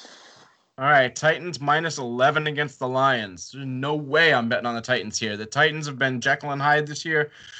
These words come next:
so I'm gonna go Detroit plus eleven. I don't know how, but I'm taking it.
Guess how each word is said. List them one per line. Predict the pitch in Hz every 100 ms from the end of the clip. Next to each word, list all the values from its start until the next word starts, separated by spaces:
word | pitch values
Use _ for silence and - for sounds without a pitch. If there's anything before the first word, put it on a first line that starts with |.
| - -
so | - - 131 -
I'm | 147
gonna | 160 147
go | 151 143
Detroit | 135 147 156 - 160 156 151 -
plus | 156 147 143
eleven. | 139 151 156 165 151 _ _ _ _ _ -
I |
don't | 131 120
know | 139
how, | 135 143 156 180 170 _
but | 131 127
I'm | 127
taking | 143 123 98
it. | 80